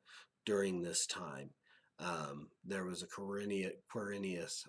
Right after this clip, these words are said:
I wanna say, I forget if he wa-, if it was later or earlier, but there was another Quirinius that was a governor, um, and people were saying, "See, this is, the time is off."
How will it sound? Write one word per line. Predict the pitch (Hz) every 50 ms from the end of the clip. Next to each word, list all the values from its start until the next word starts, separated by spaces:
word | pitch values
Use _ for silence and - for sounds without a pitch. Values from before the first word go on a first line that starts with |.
| -
I | -
wanna | 104 98 101 101 98 95
say, | - - - 98 90 85 80 82 - _ _ _ _ _ _ _ _ _ _ _ _ _ _ _ _ -
I | -
forget | - - - 98 90 92 104 98 90
if | 90 87 -
he | 95 92 87 82
wa-, | 80 82 80 - -
if | 82 90 -
it | 90 78
was | - 80 78 80
later | 92 107 120 127 135 131 127 123
or | - - 101 98 - -
earlier, | 101 101 98 92 87 156 76 151 - 80 - - - _ _ _ _ _ _ _ _ _ _ _ _ _ _ _ _ _ _ _ _ _ _ _ _ _ _ _ _ _ _ _ _ _ _ _ _ _ _ _ _ - - -
but | 90 - -
there | 101 92 92
was | 98 113 123 127 113
another | 113 104 104 107 117 117
Quirinius | 113 - 110 101 95 92 90 87 87 87 87 - - - - _ _ _ - - - _ _ _ _ -
that | 98 92 90 - -
was | 98 101 92 87 87
a | 92
governor, | 80 101 98 95 82 92 90 85 85 85 85 - - - _ - -
um, | 92 90 85 82 78 80
and | 82 80
people | - - 95 85 92 92
were | 90 85
saying, | - - 98 92 87 87 85 85
"See, | - - 101 101 101 202 196
this | 180 185 185 - -
is, | 90 85 - - - -
the | - - 82
time | - - - 104 - - 180 -
is | - 82 -
off." | 90 87 85 82 - -